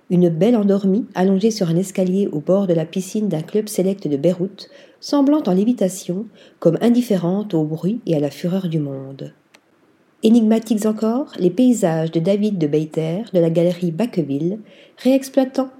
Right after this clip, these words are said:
les stigmates de photographies d'archives ayant servi à la construction de la mythologie des ovnis,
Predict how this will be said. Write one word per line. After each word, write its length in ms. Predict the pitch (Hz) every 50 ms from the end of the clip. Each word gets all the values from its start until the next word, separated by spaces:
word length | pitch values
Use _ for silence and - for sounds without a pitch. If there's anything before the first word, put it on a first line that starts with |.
| -
les 100 | 214 180
stigmates 460 | 175 - - 247 220 233 233 247 247
de 100 | 202 165
photographies 540 | 165 - 220 - 220 202 202 214 214 - 180
d'archives 640 | 165 160 165 - - - - 165 165 180 190 214 220 - - - - _ -
ayant 220 | 214 214 214 226
servi 440 | 214 - - 269 254 254 262 320 311 -
à 60 | - 202
la 100 | 185 180
construction 560 | - 269 262 269 - - - - - 302 294
de 80 | 220
la 80 | 175 165
mythologie 480 | 175 220 220 254 240 233 226 214 254 220
des 180 | 170 160 151
ovnis, 380 | 185 190 180 165 156 156 185